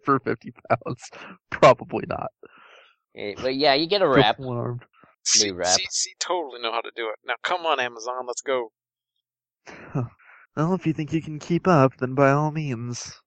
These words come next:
Speaker 2: All right, you can give me a pose, uh, athletics plus, uh, body checks to see who, actually, uh, body plus endurance.
Speaker 3: Oh, even
Speaker 2: To
Speaker 3: better.
Speaker 2: see, yeah.
Speaker 1: Even, even, even better in a non-sarcastic way for me.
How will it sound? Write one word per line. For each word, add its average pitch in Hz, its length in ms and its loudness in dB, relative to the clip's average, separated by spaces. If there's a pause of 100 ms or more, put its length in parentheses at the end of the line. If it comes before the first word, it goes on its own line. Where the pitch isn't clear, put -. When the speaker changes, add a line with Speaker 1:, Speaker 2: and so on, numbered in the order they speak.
Speaker 2:
All 147 60 0
right, 135 200 4
you 120 180 2
can 117 140 -6
give 120 140 -2
me 131 160 -2
a 127 60 -2
pose, 147 440 -2
uh, 98 280 0
athletics 92 460 -6
plus, 90 280 -6
uh, 87 180 -2
body 85 400 -2
checks - 520 -4 (260)
to 98 100 -8
see 113 240 -4
who, 113 180 -6 (400)
actually, 151 300 4
uh, 131 200 4
body 131 380 2
plus 127 220 -2
endurance. 95 840 -4 (180)
Speaker 3:
Oh, 117 80 -6
even 113 80 -6 (180)
Speaker 2:
To 107 80 -12
Speaker 3:
better. 101 180 -6
Speaker 2:
see, 123 280 -4 (500)
yeah. 95 460 -4
Speaker 1:
Even, 143 440 -2 (180)
even, 147 420 0 (280)
even 165 360 4
better 147 340 10
in 139 80 4
a 139 80 4
non-sarcastic 123 1300 4
way 104 220 4
for 113 160 -4
me. 104 360 -2